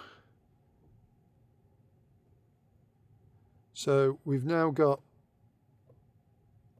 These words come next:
Milton Keynes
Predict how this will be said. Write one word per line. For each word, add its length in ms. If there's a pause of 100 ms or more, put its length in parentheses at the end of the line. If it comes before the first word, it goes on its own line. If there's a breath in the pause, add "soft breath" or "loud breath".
(2250)
Milton 300
Keynes 640